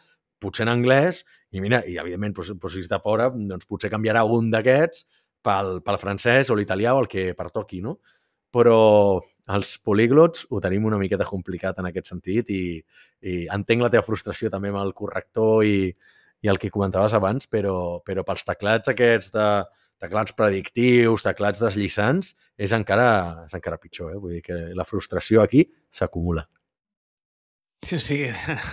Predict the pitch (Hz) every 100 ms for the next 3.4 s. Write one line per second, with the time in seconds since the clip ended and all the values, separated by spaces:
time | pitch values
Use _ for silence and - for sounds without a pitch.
0 | - - - 170 151 - 139 135 160 208
1 | 196 160 160 208 - 151 165 175 151 170
2 | 196 139 135 - 131 123 - - _ _
3 | - 147 156